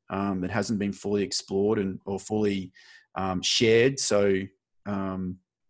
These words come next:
yeah, I think, you know, uh, trying to make a contribution to that, um, is valuable for the community. And I,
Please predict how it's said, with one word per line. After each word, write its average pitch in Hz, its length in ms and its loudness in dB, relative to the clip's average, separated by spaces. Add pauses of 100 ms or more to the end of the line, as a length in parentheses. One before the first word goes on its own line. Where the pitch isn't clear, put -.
(160)
yeah, 165 160 0
I 160 60 0
think, 202 380 -4 (160)
you 107 160 -4
know, 101 280 -2 (140)
uh, 95 380 -4 (1500)
trying 143 220 8
to - 20 8
make 127 200 6
a - 20 -10
contribution 123 640 0
to 139 100 -2
that, 147 360 0 (160)
um, 101 440 -2 (100)
is 95 140 -6
valuable 113 540 0
for - 120 -4
the 107 80 2
community. 120 540 2
And 95 180 -4 (100)
I, - 140 -2